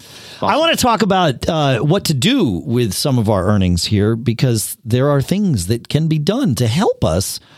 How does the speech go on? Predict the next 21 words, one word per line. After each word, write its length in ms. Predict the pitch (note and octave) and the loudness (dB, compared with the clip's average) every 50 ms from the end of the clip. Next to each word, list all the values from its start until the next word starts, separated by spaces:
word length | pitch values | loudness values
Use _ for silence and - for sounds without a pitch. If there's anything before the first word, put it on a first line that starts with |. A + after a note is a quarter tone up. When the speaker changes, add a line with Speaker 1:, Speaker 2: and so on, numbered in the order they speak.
| - - _ _ | -20 -20 _ _
Speaker 1:
uh, 360 | - C3 C3 C3 B2+ C3 C3 A#2 | -2 0 2 2 2 2 2 2
with 140 | B2+ B2+ A#2+ | 2 2 2
our 100 | A2+ G#2+ | 2 2
businesses 640 | F#2+ G#3+ B3+ F3+ A#3 A#3 - - B3 A#3+ A#3 G3+ - | 2 0 0 0 0 -2 0 0 0 0 0 -2 -2
and 240 | A3 F#3+ F3 F3+ F3 | 0 0 2 2 2
with 100 | F3+ F3+ | 2 2
our 140 | E3 D#3 | 2 2
lives. 280 | D#3+ G3+ C4 - D#3 - | 2 2 0 0 0 -2
So 100 | - A#2 | 0 0
I, 220 | A2+ C#3 E3+ - - | 0 0 0 0 0
I 160 | A2 B2+ G3 | 0 0 2
would 300 | A#3+ A3 D#3 A#2+ A#2+ C3 | 2 0 0 0 0 0
love 420 | A#2 A#2+ C#3+ E3 G3+ G3+ F3 E3+ - | 2 2 2 2 2 0 0 -2 -6
to, 520 | - - E3+ D#3 C#3+ C3 C3 C3 A#2+ - _ | -4 -2 0 2 2 2 2 0 -2 -4 _
uh, 200 | - A#2+ A2+ E2 - - | -4 -2 -2 -2 -2 -2
talk 240 | - C#3 C#3+ C#3+ | 0 0 0 2
about 240 | E3 C3 B2+ B2+ - | 2 2 0 0 2
our 180 | - A#2+ A#2+ A2 | 2 0 0 0
two 180 | - - D3 | 0 0 -2
sponsors, 600 | A#2+ - - C#3 D3+ F#3 - - G#2 F#2+ - - - - | -2 0 0 0 0 0 0 0 0 0 -2 -4 -4 -2
if 340 | A#2 G#2+ G#2 F#2 - - | 0 0 0 0 -4 -10